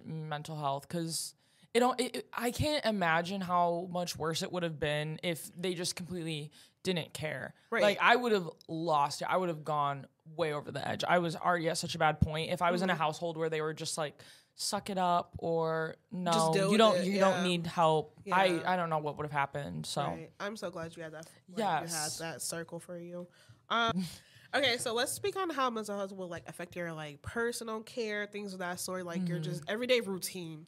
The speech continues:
Speaker 1: Yeah.
Speaker 2: Speak on that.
Speaker 1: Um,
Speaker 2: Like, how did that look for you?
Speaker 1: Right. So I think also for where I'm at now, I'm realizing how much personal care affects my mental health. Like,
Speaker 2: Mm-hmm.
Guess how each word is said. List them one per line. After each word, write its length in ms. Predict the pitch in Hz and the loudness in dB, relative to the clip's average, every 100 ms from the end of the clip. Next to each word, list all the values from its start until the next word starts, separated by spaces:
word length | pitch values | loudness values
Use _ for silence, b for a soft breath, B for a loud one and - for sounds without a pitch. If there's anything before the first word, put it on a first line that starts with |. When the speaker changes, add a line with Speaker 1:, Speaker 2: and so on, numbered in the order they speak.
| - | -14
Speaker 1:
Yeah. 280 | 185 190 143 | 2 4 4
Speaker 2:
Speak 120 | 165 | 0
on 120 | 170 160 | -12 -14
that. 240 | 156 151 _ _ - | -16 -18 _ _ 4
Speaker 1:
Um, 440 | 214 202 202 196 196 | 6 8 8 6 2
Speaker 2:
Like, 100 | 190 | 2
how 140 | 226 | 6
did 100 | 262 | 6
that 100 | 233 | 4
look 120 | 202 - | 0 -4
for 120 | 180 | -8
you? 200 | 160 143 - | -8 -10 -6
Speaker 1:
Right. 500 | 202 185 180 156 - | 0 8 8 6 0
So 580 | 190 220 214 208 202 - _ _ - | -2 4 6 6 4 -2 _ _ 2
I 100 | 233 | 2
think 280 | 202 285 - | 2 -2 2
also 380 | 196 196 233 214 - | 2 2 -4 -6 -6
for 180 | 233 | 0
where 140 | 214 202 | 4 6
I'm 80 | 247 | 4
at 160 | 269 | 2
now, 500 | 185 165 156 165 185 - b _ | 4 4 6 4 0 -6 b _
I'm 200 | 202 202 | 2 2
realizing 360 | 196 196 196 196 | 4 4 4 0
how 220 | 165 185 | 2 4
much 440 | 180 175 - - - | 6 4 2 -4 -6
personal 500 | - 180 160 180 170 | -4 -2 -2 -2 -2
care 500 | - 170 160 165 165 | -2 0 2 2 -2
affects 480 | - - - 147 - | -6 -8 -8 -8 -4
my 80 | 175 | -2
mental 320 | 180 180 196 | 0 0 2
health. 240 | 190 185 185 | 4 2 4
Like, 180 | 185 | 2
Speaker 2:
Mm-hmm. 100 | 220 | 2